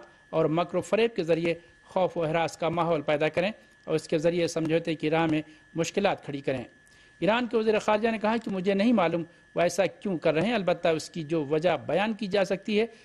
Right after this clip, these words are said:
وہ صرف یہ ہے کہ بعض قوتیں ایسی ہیں جو امن و استحکام کے قیام کو اپنے وجود کے لیے خطرہ سمجھ رہی ہیں، جبکہ یہ سمجھوتا کسی کے لیے بھی خطرہ نہیں، مگر یہ کہ آپ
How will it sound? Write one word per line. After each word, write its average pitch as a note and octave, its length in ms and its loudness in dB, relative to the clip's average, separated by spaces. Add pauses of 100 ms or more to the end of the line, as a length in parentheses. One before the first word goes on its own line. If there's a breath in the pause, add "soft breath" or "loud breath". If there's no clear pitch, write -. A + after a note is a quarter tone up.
(140 loud breath)
وہ - 80 -8
صرف G3 300 0
یہ G3 140 0
ہے A3+ 80 0
کہ G#3 140 -2
بعض D#3+ 300 0
قوتیں F3 320 0 (360 loud breath)
ایسی F#3 340 0
ہیں A#3+ 120 2
جو F#3+ 220 2 (280 loud breath)
امن F3+ 240 0
و F3 40 4
استحکام F3 500 0
کے E3+ 120 -2
قیام F3 340 0
کو G3 180 0 (340 loud breath)
اپنے G#3+ 360 0
وجود E3+ 400 -2
کے E3+ 100 0
لیے D#3 160 2
خطرہ F3 360 0
سمجھ D3+ 280 0
رہی F3 220 2
ہیں، A3+ 80 -2 (320 loud breath)
جبکہ E3 340 -2
یہ D#3+ 60 2
سمجھوتا E3+ 480 -2
کسی E3+ 320 -8
کے E3+ 120 -6
لیے D#3+ 160 0
بھی D3 140 -2
خطرہ D3+ 380 -2
نہیں، E3 180 0 (340 loud breath)
مگر D3+ 200 0
یہ G3+ 160 0
کہ F#3+ 220 -2 (340 soft breath)
آپ E3+ 260 0